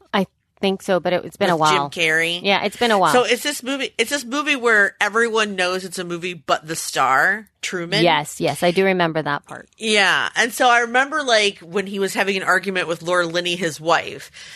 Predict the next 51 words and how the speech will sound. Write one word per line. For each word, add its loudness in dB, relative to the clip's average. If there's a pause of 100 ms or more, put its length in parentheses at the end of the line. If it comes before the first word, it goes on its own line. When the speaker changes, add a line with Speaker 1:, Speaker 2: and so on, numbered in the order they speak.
(160)
Speaker 2:
and 0
she 0
was 2
like, -2
"You -6
know -2
what -2
would -6
really 2
help 0
that 4
headache?" 0
And -2
she 0
looks 0
right 2
into -4
the -2
camera 0
and -2
she -2
goes, 2 (320)
"Ovaltine." 2 (360)
Speaker 1:
Yeah, -2 (280)
I 2
remember. 0
Speaker 2:
<laughs> -
That's 0
Speaker 1:
Yeah, 2
Speaker 2:
kinda 2
Speaker 1:
I 2
Speaker 2:
like, 4
Speaker 1:
remember. -6
Speaker 2:
that's -2
kinda -8
like -6
product 2
placement. -6 (540)
That's -6
like -6
product. -8
I 0
mean, -2
most 2
people -6
know -2
what -2
product -2
placement -8
is -8
because, -6